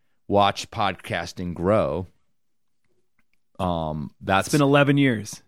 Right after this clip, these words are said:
Speaker 1: Yeah. Or
Speaker 2: Wow.
Speaker 1: no, no, no, sorry. Twenty eleven. So ten
Speaker 2: Twen-,
Speaker 1: years.
Speaker 2: ten years.
Speaker 1: Yeah. Or
Speaker 2: Still.
Speaker 1: almost ten.
Speaker 2: Yeah,
Speaker 1: Sorry.
Speaker 2: yeah.
Speaker 1: I misspoke because it's, it's twenty eleven, but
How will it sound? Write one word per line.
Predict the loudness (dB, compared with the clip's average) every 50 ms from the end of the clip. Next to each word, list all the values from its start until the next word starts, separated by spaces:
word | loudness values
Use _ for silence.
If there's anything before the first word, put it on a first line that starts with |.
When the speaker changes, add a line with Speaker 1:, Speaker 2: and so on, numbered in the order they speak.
| -20 -12
Speaker 1:
Yeah. | -4 -2 0 2 2 2 0 0 0
Or | 0 0
Speaker 2:
Wow. | 2 2 4 4
Speaker 1:
no, | 2
no, | 2 0
no, | -2
sorry. | -4 -4 -4 -2 -4 -4
Twenty | -6 -6 -2 -2 0 2 2
eleven. | 0 0 0 0 0 -2 -4 -6 -8
So | -8 -10 -8 -6 -6 -6 -8
ten | -8 -6 -4 -4
Speaker 2:
Twen-, | -4 -4 -4
Speaker 1:
years. | -2 0
Speaker 2:
ten | 0 2 2
years. | 0 0 -2 -4
Speaker 1:
Yeah. | -4 -4 -2
Or | 0 2 4
Speaker 2:
Still. | 4 6
Speaker 1:
almost | 6 4 2 0 -4
ten. | -8 -8 -8 -6
Speaker 2:
Yeah, | -4
Speaker 1:
Sorry. | -4 -4 -4 -4 -8 -12 -12
Speaker 2:
yeah. | -10 -10 -10 -10 -12 _ _ -6
Speaker 1:
I | -2
misspoke | -2 -2 -2 -2 -2 0 0 0 0 -4
because | -6 -6 -6 -6 -8
it's, | -8 -12 -14 -14
it's | -14 -14 -14 -12
twenty | -10 -6 -6 -4 -4
eleven, | -4 -4 -4 -4 -4 -6 -6
but | -4 -6 -6